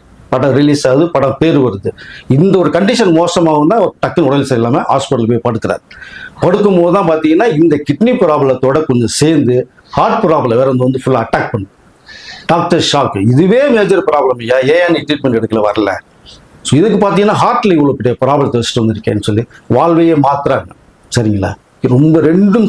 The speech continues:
சேர்ந்து மனோஜ் வந்து அப்படியே கமுக்குது. இதுக்கும் மீண்டு அவர் ஆப்ரேஷன் சக்சஸ்ஃபுல் ஆகி வீட்டுக்கு வர்றாரு,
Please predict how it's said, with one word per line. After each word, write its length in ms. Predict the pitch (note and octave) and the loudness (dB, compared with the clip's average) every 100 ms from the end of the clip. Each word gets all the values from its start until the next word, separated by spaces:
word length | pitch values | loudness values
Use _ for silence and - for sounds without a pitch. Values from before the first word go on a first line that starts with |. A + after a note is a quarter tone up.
| - | 0
சேர்ந்து 280 | D3 C#3 D3 - _ - | 0 0 -2 -4 _ -2
மனோஜ் 280 | C3+ D#3+ B2+ B2 | 0 2 2 2
வந்து 160 | C3 - | 0 0
அப்படியே 180 | B2+ C3 | -2 0
கமுக்குது. 360 | C#3 C#3+ B2+ F#2 - - - - B2 D#3 | 0 0 0 -4 -12 -20 -20 -4 0 2
இதுக்கும் 380 | G3+ G#3 A#3+ F3 | 2 2 2 2
மீண்டு 400 | G#3 A#3+ G#3+ F3+ G#4+ - | 2 2 2 2 0 0
அவர் 200 | B2+ B2+ C#3+ | 0 0 0
ஆப்ரேஷன் 300 | - C3+ C3+ | -2 -2 -2
சக்சஸ்ஃபுல் 400 | - D3+ C3 B2 | -2 -2 0 0
ஆகி 100 | C#3 C3+ | 2 2
வீட்டுக்கு 300 | D#3+ A#2 A#2+ | 0 0 0
வர்றாரு, 300 | D3 D3+ | 0 0